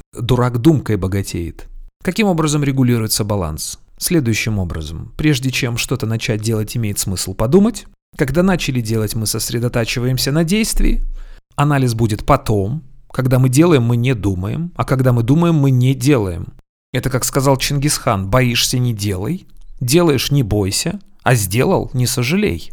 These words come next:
И анализируя эти события, важно помнить, что все события нейтральные. И к ошибкам относиться как к тому, чего избежать невозможно. Планировал сделать одно, а получилось другое. Это, как сказал Эдисон, который придумал лампочку:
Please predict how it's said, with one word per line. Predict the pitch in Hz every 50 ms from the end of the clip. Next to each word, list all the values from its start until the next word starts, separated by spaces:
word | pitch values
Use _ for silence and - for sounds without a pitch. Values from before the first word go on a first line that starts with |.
| - -
И | - -
анализируя | 208 190 185 180 170 185 180 160 165 180 170 156 151 143
эти | 131 156
события, | 143 - - 190 196 240 247 - - 147
важно | 139 147 135 120 131 139
помнить, | - - 240 233 214 165
что | - - - 139
все | - - 208
события | 190 - - 123 113 143 156 151 - 131
нейтральные. | 127 123 117 - - 110 101 95 90 87 80 64 - - - - -
И | - 151
к | 147 160
ошибкам | 135 - 202 - - 170 156 147
относиться | 127 151 139 135 - 165 - - 139
как | - 151 143 -
к |
тому, | - - 151 135 139 165 190 -
чего | - - 139 127 156 170
избежать | 151 131 113 127 123 117 131 135 135 135
невозможно. | 135 127 117 113 113 120 113 123 139 151 139 110 92 95 92 87 - - - -
Планировал | - 143 156 175 202 220 196 156 143 139
сделать | 131 117 113 135 165 175 156 - -
одно, | 131 110 107 117 117 104 104 117 170 190 - - -
а | - 110
получилось | - - 120 127 127 - - 139 139 131 127
другое. | 139 156 160 156 156 175 156 107 87 80 - - -
Это, | - 131 135 131
как | - 123 -
сказал | - - 143 131 139 135 135 143
Эдисон, | 143 175 170 - - 190 127 104 98
который | 117 110 117 110 110 104
придумал | - 120 113 117 113 117 117 117
лампочку: | 123 107 92 90 - 90 - - - - - -